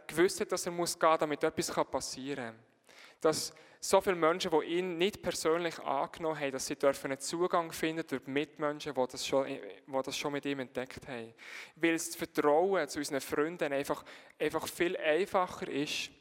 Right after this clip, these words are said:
als zu etwas, was wir nicht sehen können. Und darum glaube ich, dass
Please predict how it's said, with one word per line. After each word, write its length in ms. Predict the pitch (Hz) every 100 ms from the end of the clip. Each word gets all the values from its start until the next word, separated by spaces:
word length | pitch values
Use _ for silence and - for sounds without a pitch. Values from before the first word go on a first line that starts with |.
| _ _ - - _
als 240 | 143 143
zu 100 | 175
etwas, 340 | 139 151 170 156
was 140 | 135 127
wir 80 | 131
nicht 160 | 147
sehen 180 | - 139
können. 420 | - 135 143 127 - _ _ _ - - -
Und 120 | 156 151
darum 240 | 160 180
glaube 360 | 165 156 180 185
ich, 40 |
dass 260 | 143 -